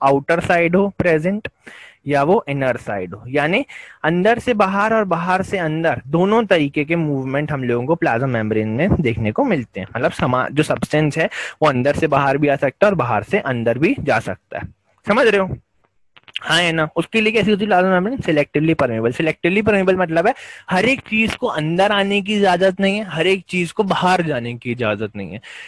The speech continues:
जो membrane select करती है, जिसको जाना जरूरी है, जिसको, जिसको भेजना है उसको भेजेगी, नहीं भेजना होगा तो नहीं भेजेगी।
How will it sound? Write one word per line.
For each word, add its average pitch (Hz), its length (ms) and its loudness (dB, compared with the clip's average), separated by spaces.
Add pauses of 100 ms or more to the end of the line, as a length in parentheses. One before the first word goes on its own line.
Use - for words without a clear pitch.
(240)
जो 240 440 2
membrane 185 500 0
select 151 420 -4
करती 202 500 0
है, 208 260 -2 (180)
जिसको 147 360 0
जाना 123 360 0
जरूरी 135 440 0
है, 202 120 2
जिसको, 165 320 -2
जिसको 135 480 -4
भेजना 135 420 2
है 180 160 4
उसको - 220 0
भेजेगी, 147 480 2
नहीं 156 180 2
भेजना 123 280 2
होगा 117 180 0
तो 277 320 2 (120)
नहीं 139 160 2
भेजेगी। 101 420 -6